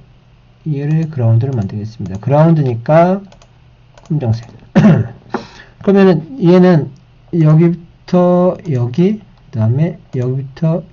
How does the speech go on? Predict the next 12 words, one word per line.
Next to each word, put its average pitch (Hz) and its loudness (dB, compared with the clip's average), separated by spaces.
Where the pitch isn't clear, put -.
여기. 113 -2
예. 92 -6
자, 143 0
여기 156 4
그라운드 202 4
따라가기 170 2
때문에 151 0
다 131 -2
그라운드 127 0
했어요. 120 0
그러면은 190 4
아까 165 2